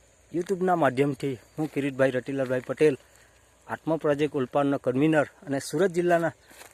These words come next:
તાલુકા વતી સહ કન્વીનર છું. સંયોજક છું અને એ મારી અપીલ છે મારા ગામના કે મારા તાલુકાના કે મારા જિલ્લાના આ વીડિયો કોઈ બી ખેડૂત જોઈ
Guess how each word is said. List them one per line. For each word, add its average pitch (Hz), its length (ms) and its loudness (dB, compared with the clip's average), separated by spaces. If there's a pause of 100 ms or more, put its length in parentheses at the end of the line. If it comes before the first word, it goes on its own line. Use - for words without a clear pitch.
(280)
તાલુકા 175 360 4
વતી 175 260 0
સહ 151 220 2
કન્વીનર 139 540 -2
છું. 151 220 -6 (1700)
સંયોજક 160 480 4 (100)
છું 131 200 -2 (760)
અને 202 320 0
એ 175 100 0
મારી 165 240 4
અપીલ 160 300 0
છે 139 220 0 (220)
મારા 131 220 4
ગામના 127 540 -2 (420)
કે 160 60 -6
મારા 156 200 -4
તાલુકાના 143 640 0 (100)
કે 151 60 2
મારા 156 200 6
જિલ્લાના 156 360 2
આ 190 200 0
વીડિયો 185 280 2
કોઈ 185 160 2
બી 180 220 -2 (680)
ખેડૂત 165 240 2
જોઈ 156 320 4